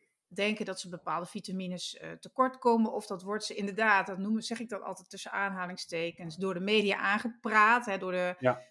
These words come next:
Speaker 1: nou ja, adverteerders, et cetera. Ehm,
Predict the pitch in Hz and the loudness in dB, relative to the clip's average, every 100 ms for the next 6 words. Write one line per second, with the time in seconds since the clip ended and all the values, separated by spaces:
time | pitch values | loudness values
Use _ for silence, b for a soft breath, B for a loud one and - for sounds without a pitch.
0 | _ 185 151 - - 220 220 - 220 214 | _ -8 -8 -6 -4 -4 -8 0 4 4
1 | 214 214 - 214 - 208 220 226 240 226 | 2 -2 -4 -4 -2 2 2 2 0 0
2 | 254 349 B B B B _ - 214 220 | 0 -2 B B B B _ -6 0 2
3 | 214 214 220 | 2 2 2